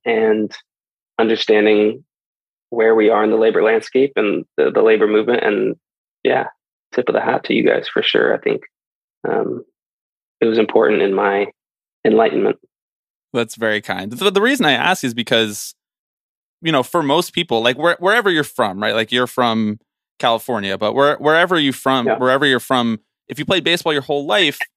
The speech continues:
Speaker 2: you probably never had to think much about, like, the economics of it until you experienced that for the first time. So we talk a lot about how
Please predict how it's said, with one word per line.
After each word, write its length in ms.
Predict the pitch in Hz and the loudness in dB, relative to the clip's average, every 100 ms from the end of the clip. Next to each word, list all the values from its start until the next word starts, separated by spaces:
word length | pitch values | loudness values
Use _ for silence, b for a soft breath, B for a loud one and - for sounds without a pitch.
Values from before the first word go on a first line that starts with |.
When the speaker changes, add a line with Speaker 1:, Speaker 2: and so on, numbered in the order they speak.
| _ _ _ _ _ | _ _ _ _ _
Speaker 2:
you 160 | 143 151 | -10 -4
probably 480 | 180 175 170 170 | -2 -2 0 0
never 300 | 151 147 147 | 2 0 0
had 240 | 143 127 120 | 0 0 -2
to 60 | 120 | -6
think 340 | - 143 - | -4 -4 -2
much 260 | 123 120 120 | -2 -2 -2
about, 320 | 101 110 82 | 0 0 0
like, 180 | 107 - | -4 -4
the 140 | 110 | -8
economics 640 | 107 117 156 285 117 - - | -6 -4 -2 0 0 -2 -2
of 200 | 113 110 | 0 0
it 160 | 110 | 0
until 500 | 117 - 123 113 113 - | -2 -2 0 0 -2 -4
you 180 | 113 107 | -4 -4
experienced 580 | - - 127 120 104 | -6 -2 0 0 0
that 160 | 98 92 | -2 -2
for 80 | 98 | -6
the 60 | |
first 260 | - 107 - | -8 -8 -4
time. 200 | 120 104 | -2 -2
So 160 | - 104 | -2 -4
we 120 | 107 | -2
talk 240 | 117 113 | -2 -2
a 60 | 98 | 0
lot 220 | 107 117 | 0 0
about 260 | 104 101 98 | 0 -4 -2
how 440 | 98 98 98 | -4 -2 -4